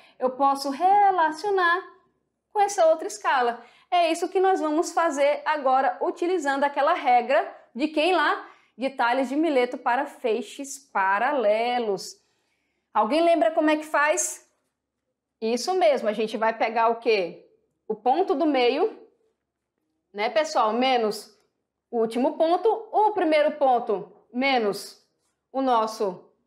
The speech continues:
último ponto e o de cima. Como é que vai ficar isso? Olha só, então vai ficar esse menos esse,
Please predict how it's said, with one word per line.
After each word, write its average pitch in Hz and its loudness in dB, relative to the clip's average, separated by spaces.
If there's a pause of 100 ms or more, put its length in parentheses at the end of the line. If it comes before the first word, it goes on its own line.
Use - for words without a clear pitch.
(800)
último 254 0
ponto 381 2 (220)
e 403 4
o 403 0
de 466 2
cima. 311 0
Como 311 -2
é 311 0
que 311 -6
vai 311 0
ficar 311 -2
isso? 339 -2
Olha 302 2
só, 330 0
então 320 -4
vai 277 -2
ficar 269 -6 (280)
esse 208 -4
menos 233 -4
esse, 247 0